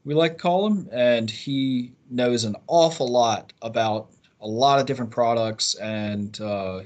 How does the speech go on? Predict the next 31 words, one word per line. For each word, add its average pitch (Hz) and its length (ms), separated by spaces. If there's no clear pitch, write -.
generally 160 360
people 147 260
call 127 280
and 120 80
consult 117 360
with 110 100
him, 113 400
and 107 320
he'll 117 200
steer 117 320
you 113 120
in 110 60
the 107 80
right 101 180
direction. 127 640
Um, 87 440
but 101 340
you 123 100
can 120 140
look 165 220
through 160 460
this, 147 520
uh, 131 520
process 151 720
if 123 320
that's 123 280
what 127 180
you're 120 220
looking 117 300
to 107 100
do. 135 280